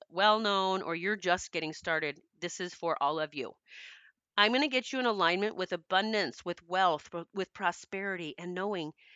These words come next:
it is yours. There is no reason that you should continue to give service and be living in scarcity. Okay, it's time to get paid massively well for your gifts, honey.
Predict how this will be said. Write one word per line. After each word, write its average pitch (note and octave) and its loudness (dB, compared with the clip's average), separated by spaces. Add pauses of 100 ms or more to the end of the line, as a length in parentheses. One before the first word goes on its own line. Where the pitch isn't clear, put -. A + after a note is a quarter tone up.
(420)
it B3 0 (100)
is B3+ -4
yours. G3 0 (220)
There G3 0
is G3+ -4
no G3 2
reason C4 -2
that A#3 -2
you G3+ -8
should - -6
continue A3+ -4
to A3 -12
give E3+ -6
service A3+ -2
and F3 -6
be F#3 -8 (340)
living G#3 0
in A#3+ 0
scarcity. - -2 (960)
Okay, F#3+ -4
it's - -2
time G#3+ -2
to B3 0
get A3+ -4
paid G3 -6
massively G3+ 0
well F3+ 0
for - -18
your D#3 -6
gifts, - -8
honey. - -14